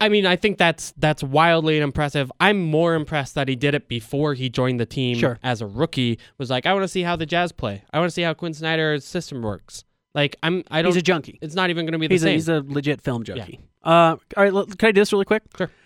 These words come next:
Speaker 2: Players in their first five years of the N B A over the last, let's see, let me, let me see when I set this up, dating back to two thousand and ten. Uh, here's the guys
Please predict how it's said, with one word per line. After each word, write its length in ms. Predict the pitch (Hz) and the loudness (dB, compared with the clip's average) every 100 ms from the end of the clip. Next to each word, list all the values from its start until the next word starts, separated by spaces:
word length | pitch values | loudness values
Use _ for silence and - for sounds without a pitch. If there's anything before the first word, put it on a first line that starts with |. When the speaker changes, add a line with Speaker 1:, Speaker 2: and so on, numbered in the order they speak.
| _ - | _ -4
Speaker 2:
Players 500 | - 233 254 277 - | 4 6 6 2 -2
in 140 | 185 | 0
their 80 | 175 | 0
first 360 | - 202 208 - | 0 -2 -2 -2
five 360 | - 170 175 | 4 4 4
years 240 | 170 175 175 | 0 0 0
of 60 | |
the 100 | 165 | -2
N 80 | 170 | 0
B 120 | 165 | -2
A 200 | 123 - _ _ - | -4 -6 _ _ 0
over 260 | 165 180 | 2 4
the 120 | 190 170 | 4 4
last, 560 | 165 160 160 - - _ - | 6 6 4 -2 -14 _ -14
let's 120 | 131 | -10
see, 140 | - | -8
let 100 | 120 | -6
me, 80 | 123 | -6
let 120 | 120 | -6
me 40 | 123 | -6
see 140 | - | -6
when 140 | 120 110 | -6 -6
I 40 | |
set 200 | - 117 | -6 -6
this 160 | 113 117 | -4 -4
up, 120 | 113 - - _ | -6 -14 -20 _
dating 320 | 147 160 180 160 | 2 2 2 2
back 340 | 156 151 - | 4 4 0
to 460 | - 147 139 135 131 _ _ _ _ _ _ - | -2 2 2 2 0 _ _ _ _ _ _ -2
two 100 | 165 | 2
thousand 300 | 151 151 143 | 4 2 -2
and 100 | 135 | -6
ten. 180 | 104 - _ _ _ _ _ _ - | -8 -10 _ _ _ _ _ _ 0
Uh, 200 | 135 123 | 0 0
here's 340 | - 170 196 | 0 2 2
the 80 | 226 | 2
guys 560 | 175 156 143 143 139 | 4 4 4 2 0